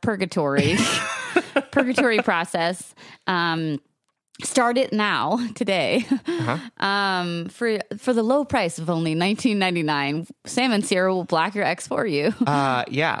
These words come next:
Speaker 2: but I also think that your story is great for this podcast because y-, it is about how much you and Willow were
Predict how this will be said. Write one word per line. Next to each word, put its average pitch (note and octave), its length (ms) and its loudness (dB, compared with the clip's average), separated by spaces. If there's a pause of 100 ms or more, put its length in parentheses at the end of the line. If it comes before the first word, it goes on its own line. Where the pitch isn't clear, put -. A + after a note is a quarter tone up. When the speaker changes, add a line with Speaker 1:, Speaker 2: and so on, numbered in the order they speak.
(140)
Speaker 2:
but E3 100 0
I F3+ 100 2
also G#3+ 240 -2
think G3 260 -4
that - 180 -2
your C3 140 0
story B2+ 360 -2
is B2+ 240 -2 (380)
great C3 340 -2
for - 140 -6
this - 200 -8
podcast - 540 -6
because A#2 320 -2
y-, A#2+ 120 -8 (180)
it C3+ 160 -2
is B2+ 160 0
about A#2+ 400 -2 (140)
how C3 280 -2
much B2 280 -2
you B2 440 0
and A2+ 260 0
Willow A2+ 320 0
were G#2+ 220 -2